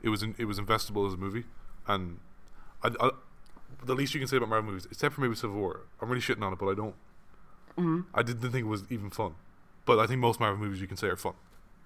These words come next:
Speaker 2: This was fun. Yes.
Speaker 1: This was fun. Yes,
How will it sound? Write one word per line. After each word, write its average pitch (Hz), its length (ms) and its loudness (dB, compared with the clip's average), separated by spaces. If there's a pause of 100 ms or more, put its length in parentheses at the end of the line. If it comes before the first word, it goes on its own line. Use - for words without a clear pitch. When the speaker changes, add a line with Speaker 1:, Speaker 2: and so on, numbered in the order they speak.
(720)
Speaker 2:
This 170 160 2
was 147 100 -10
fun. 160 200 -4 (120)
Yes. 127 240 -12 (380)
Speaker 1:
This - 80 0
was 123 100 0
fun. 107 200 2
Yes, 101 200 -4